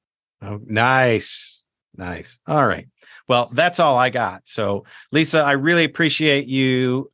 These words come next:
coming on and educating us on workforce development at Flathead Valley Community College. It's been a great conversation, and you, you've given us a lot of information to mull over as the workforce expands and grows here in the Valley.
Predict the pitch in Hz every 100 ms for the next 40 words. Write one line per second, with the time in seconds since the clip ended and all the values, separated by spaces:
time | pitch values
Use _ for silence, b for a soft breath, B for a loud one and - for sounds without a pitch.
0 | - 143 135 131 123 120 120 117 113 -
1 | 120 117 113 120 113 110 110 139 - -
2 | - 113 110 107 104 113 113 - 117 120
3 | - 113 104 104 117 123 104 101 101 -
4 | 110 104 113 104 101 104 98 92 104 104
5 | 95 98 98 98 98 98 - 110 101 90
6 | 107 110 104 113 101 98 113 110 - 117
7 | 110 101 98 98 - B B B - 110
8 | 104 98 - 127 120 123 120 117 113 113
9 | 113 113 110 110 117 117 127 117 101 -
10 | 104 101 98 B B B 113 117 127 131
11 | - 127 113 90 85 - _ B B B
12 | 110 101 - - _ _ _ 104 104 110
13 | 107 - 117 101 107 - - 107 107 98
14 | 90 101 92 - 107 101 92 92 92 82